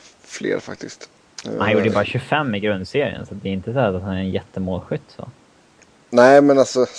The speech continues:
Speaker 1: samtidigt tycker jag inte tjugofem i grundserien är sådär jättemycket att hänga i granen heller. Jag tycker han, alltså, han, han borde göra över trettio.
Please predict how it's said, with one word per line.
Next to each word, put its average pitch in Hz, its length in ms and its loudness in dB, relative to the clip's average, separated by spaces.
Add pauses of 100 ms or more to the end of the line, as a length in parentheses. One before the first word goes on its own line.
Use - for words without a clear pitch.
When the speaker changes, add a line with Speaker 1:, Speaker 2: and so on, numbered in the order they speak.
(220)
Speaker 1:
samtidigt 113 420 0
tycker 135 140 2
jag 147 60 4
inte 123 160 -4
tjugofem 110 540 -2
i 107 40 -6
grundserien 104 520 -4
är 101 80 -4
sådär 95 320 -4
jättemycket 101 580 -12
att 101 80 -6
hänga 98 220 -10
i 95 60 -8
granen 98 360 -10
heller. 95 260 -6
Jag 107 100 -2
tycker 110 160 -6
han, 101 460 -8
alltså, 98 360 -6
han, 95 160 -8 (200)
han 98 360 -12 (200)
borde 101 320 -8
göra 110 200 2
över 92 160 -4
trettio. 101 400 -14